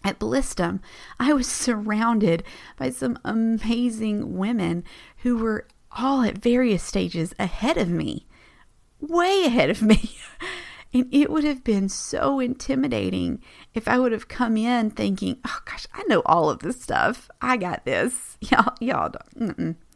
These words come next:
I would have set myself up for failure.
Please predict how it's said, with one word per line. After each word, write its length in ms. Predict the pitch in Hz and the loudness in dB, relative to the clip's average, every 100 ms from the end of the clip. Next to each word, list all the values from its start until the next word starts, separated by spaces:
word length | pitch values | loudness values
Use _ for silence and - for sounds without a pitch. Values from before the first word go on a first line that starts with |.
| - - _ | -20 -20 _
I 100 | - 571 | -4 0
would 80 | |
have 240 | 440 - - | 2 0 -4
set 180 | - - | -2 2
myself 380 | 285 277 220 | 2 2 -2
up 140 | 226 - | -2 -4
for 100 | 170 | -6
failure. 640 | - - 494 160 101 - | -4 -2 0 2 0 -4